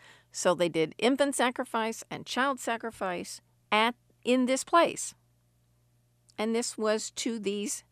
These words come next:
gods, Molech, also called Milcom. You'll find that name also in the Old Testament, Milcom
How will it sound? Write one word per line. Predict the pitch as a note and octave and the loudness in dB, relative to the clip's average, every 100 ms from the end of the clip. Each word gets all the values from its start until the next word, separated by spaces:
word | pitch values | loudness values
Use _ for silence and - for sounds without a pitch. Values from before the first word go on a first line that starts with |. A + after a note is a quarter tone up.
| _ _ - | _ _ -2
gods, | A#3 D#4+ A#3+ - - - _ _ _ | 2 4 2 -2 -12 -16 _ _ _
Molech, | F3+ E3+ E3+ F3+ D4 - _ _ _ _ _ _ _ _ _ _ - | -4 0 2 2 0 -10 _ _ _ _ _ _ _ _ _ _ 6
also | A#3+ D4+ - F#4 | 6 6 2 0
called | - C#4+ G#3+ G3+ - | 4 4 4 0 -2
Milcom. | G3 G3+ A#3 - D#3+ D3+ F3+ | 2 4 4 2 0 0 -2
You'll | F#3+ F#3+ | 0 -2
find | - G#3+ G3+ G3+ G3+ - | 0 0 2 0 -2 -4
that | F3+ F#3 G3+ - | -4 0 0 0
name | F#3+ F3+ D#3+ E3 - | -4 -2 -2 -6 -4
also | F3+ F#3 F3+ | -4 -2 -4
in | F3 | -2
the | E3+ - | -4 -6
Old | E3 | -8
Testament, | - D3+ - E3 D#3 - | -4 -6 -4 -6 -8 -8
Milcom | F3+ F#3 G#3+ - F#3 D3+ D#3 G#3 | -4 0 -2 -2 -4 -4 -4 -10